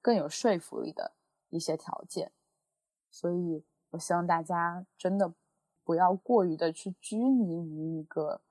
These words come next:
其实很局限性的东西，也更加相信自己其他的能力，我发展得很好，我也可以有机会找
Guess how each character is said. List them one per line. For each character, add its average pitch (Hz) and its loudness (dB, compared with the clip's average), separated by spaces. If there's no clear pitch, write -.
其 - 0
实 214 4
很 160 -4
局 151 0
限 175 2
性 160 -6
的 - -12
东 160 -2
西， - -10
也 175 -2
更 202 6
加 214 4
相 226 0
信 202 -4
自 196 -6
己 - -12
其 - 0
他 277 4
的 262 2
能 160 0
力， 170 -6
我 170 -10
发 185 4
展 175 -4
得 - -10
很 160 -12
好， - -6
我 175 0
也 151 -4
可 - -2
以 202 0
有 165 0
机 - -4
会 165 0
找 - -12